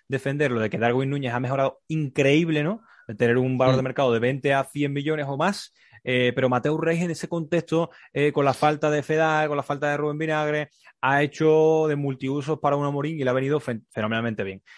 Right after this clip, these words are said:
Speaker 1: Y hablando de, de Amorín y de entrenadores, vamos a hablar del, el premio a mejor entrenador, que podría haber entrado Amorín, pero no lo hemos metido como uno de los nominados, eh, porque hemos considerado que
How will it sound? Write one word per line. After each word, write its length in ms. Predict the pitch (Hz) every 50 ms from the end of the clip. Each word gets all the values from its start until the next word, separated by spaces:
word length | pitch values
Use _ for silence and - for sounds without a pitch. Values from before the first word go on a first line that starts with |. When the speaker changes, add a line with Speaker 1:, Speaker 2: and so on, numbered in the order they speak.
| - - _ _ _ _
Speaker 1:
Y 120 | - -
hablando 360 | 156 143 151 160 170 170 175
de, 480 | 165 175 175 170 170 170 170 165 165 165
de 160 | 151 170 170
Amorín 460 | 170 165 165 165 170 190 208 190 160 131
y 60 | 127
de 80 | 123
entrenadores, 680 | 120 120 - 123 123 135 165 175 170 185 202 202 - _ _ _ _ _ _ _
vamos 360 | - 120 120 147 156 165 160
a 20 | 170
hablar 240 | 165 165 170 180
del, 260 | 170 170 160 160 165 - -
el 420 | 143 139 135 135 135 131 127 131 - _ _ _ _ _ _ _
premio 400 | - 156 156 160 170 175 175 175
a 60 | 165
mejor 340 | 156 147 135 - - 147 147
entrenador, 380 | 143 135 - 151 185 214 170 -
que 100 | - 135
podría 380 | 120 131 127 131 151 165 175
haber 140 | 175 175 175
entrado 360 | 175 170 - 170 165 170 170
Amorín, 420 | 170 165 170 175 185 214 220 202 - _
pero 340 | 196 196 202 214 247 247 - _ _ _ _ _
no 180 | - 131 147 151
lo 60 | 156
hemos 160 | 156 160 160
metido 280 | 160 160 151 160 165 160
como 200 | 156 156 156 156
uno 120 | 156 156
de 60 | 156 156
los 140 | 156 156
nominados, 600 | 151 151 160 160 156 160 160 165 185 202 - - _ _ _ - _ _
eh, 300 | - 135 139 135 135 131 -
porque 220 | 135 131 117 156
hemos 160 | 156 160 151
considerado 480 | - 165 151 131 156 160 165 185 175 -
que 260 | 170 180 196 190 -